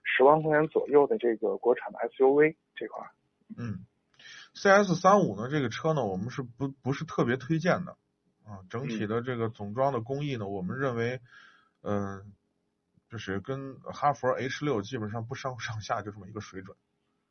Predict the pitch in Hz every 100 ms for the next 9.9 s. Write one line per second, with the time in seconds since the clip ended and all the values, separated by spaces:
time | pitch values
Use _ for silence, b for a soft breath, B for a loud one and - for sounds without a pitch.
0 | _ _ 139 117 123 107 - - 101 127
1 | 135 117 120 107 104 110 - 117 101 110
2 | 101 - 110 117 117 117 - _ - -
3 | 117 - - 113 113 120 117 123 - _
4 | b b b b - 160 175 170 - 165
5 | 175 123 92 117 123 104 127 131 131 95
6 | - - 151 139 107 110 135 107 107 107
7 | - 139 117 - - _ _ - 113 113
8 | 110 b b - - 160 156 110 135 117
9 | 135 131 127 - 127 113 87 107